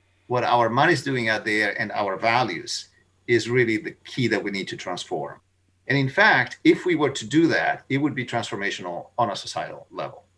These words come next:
And we don't have to wait for the government to do it. It's your money. You can do whatever you want with it. We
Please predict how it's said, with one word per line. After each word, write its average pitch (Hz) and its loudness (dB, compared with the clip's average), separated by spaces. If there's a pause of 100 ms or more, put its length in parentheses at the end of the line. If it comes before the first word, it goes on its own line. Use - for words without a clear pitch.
(200)
And 147 4
we 170 8
don't 175 4
have 175 -2
to 156 0
wait 131 0
for 135 -6
the 104 -4
government 127 -2
to 127 -14
do 127 -6
it. 123 -8
It's 120 -2
your 160 4
money. 151 -2
You 120 -4
can 131 -6
do 123 -4
whatever 110 -4
you 98 -6
want 117 -2
with - -12
it. - -20 (500)
We 107 -4